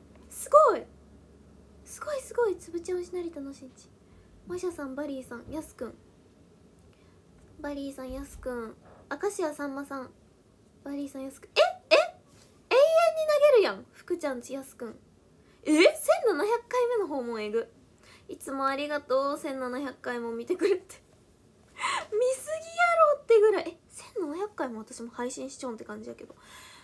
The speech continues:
嬉しい。やすくん、福ちゃんち。え、めっちゃ見てくれとるやん。毎回、ほぼ、怪奇、怪奇現象じゃない。皆勤賞なんやない。怪奇現象やばいね。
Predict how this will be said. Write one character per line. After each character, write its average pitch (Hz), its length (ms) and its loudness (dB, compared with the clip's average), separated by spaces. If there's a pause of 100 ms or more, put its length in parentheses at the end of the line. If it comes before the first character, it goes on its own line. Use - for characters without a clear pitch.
(160)
嬉 381 320 4
し - 120 -4 (320)
い。 - 40 -12
や 359 80 -4
す - 100 -12
く 302 100 -12
ん、 - 20 -10
福 294 200 -12
ち 262 120 -14
ゃ - 20 -12
ん 233 80 -16
ち。 - 120 -20
え、 - 60 -20 (280)
め 254 100 -12
っ 254 60 -14
ち - 140 -8
ゃ - 20 -2
見 466 120 -2
て 480 100 -4
く 359 100 -4
れ 294 100 -2
と 277 160 -8
る 247 80 -6
や 240 80 -10
ん。 247 100 -16 (100)
毎 294 160 -12
回、 285 340 -14
ほ 339 120 -10
ぼ、 262 160 -10 (240)
怪 277 200 -12
奇、 - 280 -14 (460)
怪 294 140 -6
奇 - 100 -16
現 294 240 -10
象 262 140 -8
じ 247 80 -14
ゃ 240 40 -14
な 240 140 -14
い。 - 60 -18 (220)
皆 349 200 0
勤 370 180 -2
賞 277 220 -6
な 226 100 -10
ん 233 40 -12
や - 100 -10
な 233 100 -12
い。 - 40 -14
怪 480 360 6
奇 523 80 -6 (240)
現 480 120 -8
象 349 140 -4
や 320 140 -4
ば 320 140 -8
い 285 80 -8
ね。 - 120 -14